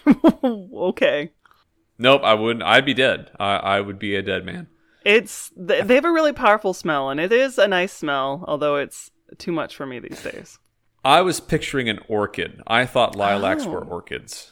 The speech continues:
Speaker 1: Oh,
Speaker 2: Okay.
Speaker 1: interesting. No, they're definitely not orchids. And yes, you would be dead. So the reason I chose this poem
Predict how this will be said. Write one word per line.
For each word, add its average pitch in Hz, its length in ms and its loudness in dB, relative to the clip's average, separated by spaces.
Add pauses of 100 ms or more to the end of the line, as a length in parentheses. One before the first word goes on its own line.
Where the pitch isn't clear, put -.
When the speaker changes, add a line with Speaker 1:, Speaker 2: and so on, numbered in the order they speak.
Speaker 1:
Oh, 202 160 -12
Speaker 2:
Okay. - 120 -14
Speaker 1:
interesting. - 500 -18 (500)
No, 160 280 0
they're 160 180 0
definitely 180 600 -4
not 151 300 -6
orchids. - 560 -14 (400)
And 175 160 -4
yes, 156 200 -8
you 123 100 -8
would - 140 -10
be - 100 -12
dead. - 260 -12 (480)
So 220 200 0
the 240 100 2
reason 415 280 4
I 240 80 2
chose 180 280 0
this 156 180 -8
poem 165 460 -4